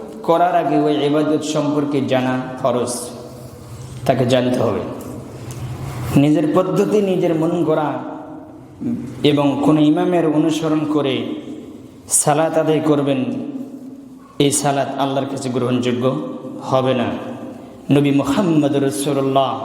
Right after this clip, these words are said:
সাল্লাল্লাহু আলাইহি ওয়াসাল্লাম যে পদ্ধতি দিয়ে গেছেন, সেই পদ্ধতি অনুযায়ী আপনি আমাকে সালাত আদায় করতে হবে।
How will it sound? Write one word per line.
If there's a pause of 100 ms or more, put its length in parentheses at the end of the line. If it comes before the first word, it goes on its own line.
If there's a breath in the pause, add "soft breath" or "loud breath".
(420)
সাল্লাল্লাহু
আলাইহি
ওয়াসাল্লাম
যে (120)
পদ্ধতি (800 loud breath)
দিয়ে
গেছেন, (100)
সেই
পদ্ধতি
অনুযায়ী (120)
আপনি
আমাকে
সালাত
আদায়
করতে
হবে।